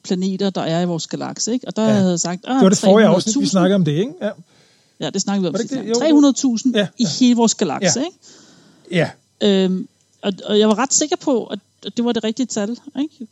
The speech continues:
Speaker 1: Fordi at det var også et stort tal, og det virkede pænt. Det er tre hundrede millioner.
Speaker 2: Ja.
Speaker 1: Det er tre hundrede millioner. Det er lige en
Speaker 2: Okay.
Speaker 1: faktor tusind mere.
Speaker 2: Ja.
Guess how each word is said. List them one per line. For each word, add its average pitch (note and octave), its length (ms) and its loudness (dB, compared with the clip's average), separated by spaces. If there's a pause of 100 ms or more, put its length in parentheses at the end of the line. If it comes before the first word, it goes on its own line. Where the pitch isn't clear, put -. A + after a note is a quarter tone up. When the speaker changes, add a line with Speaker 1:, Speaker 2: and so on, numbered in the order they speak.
(160)
Speaker 1:
Fordi G3 200 -8
at F3+ 100 -6 (280)
det G3+ 80 -6
var - 20 -4
også F#3+ 160 -8
et - 40 -10
stort B3 220 -6
tal, A3+ 200 -6
og - 140 -12
det G#3 80 -10 (180)
virkede A3 280 -2
pænt. - 340 -6 (420)
Det G3+ 180 0
er F#3+ 140 0
tre G3 320 0
hundrede G#3+ 240 2
millioner. G3 600 -2
Speaker 2:
Ja. - 360 -12
Speaker 1:
Det - 60 -8
er - 60 0
tre - 100 0
hundrede G3+ 200 -4
millioner. G3 560 -4 (1120)
Det A#3 60 -2
er A3 40 -2
lige A3+ 360 4
en C#4 140 2
Speaker 2:
Okay. C#4 180 -2
Speaker 1:
faktor C3+ 200 -2
tusind C3 220 -2
mere. G#3+ 180 0 (920)
Speaker 2:
Ja. D#3+ 120 -2